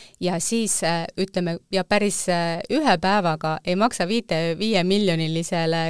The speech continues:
äh, finantstaotlusele, äh, siis otsust oodata, aga mida ma võin öelda, olles ise, ole-, olles ise pangandustöötaja olnud, siis see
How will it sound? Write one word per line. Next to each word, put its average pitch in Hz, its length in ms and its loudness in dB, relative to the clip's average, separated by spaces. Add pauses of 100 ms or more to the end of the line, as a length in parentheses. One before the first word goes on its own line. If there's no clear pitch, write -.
(360)
äh, 165 200 -4
finantstaotlusele, 190 1200 0 (400)
äh, - 680 -8
siis 175 300 -8
otsust 202 420 -2
oodata, 185 580 2
aga 170 540 0
mida 185 300 -2
ma 165 180 -2
võin 180 180 -2
öelda, 165 380 -2
olles 160 300 -4
ise, 175 300 -6 (540)
ole-, 196 260 4
olles 190 220 2
ise 240 220 2
pangandustöötaja 170 1400 0
olnud, 208 240 0
siis - 300 -4
see 160 140 2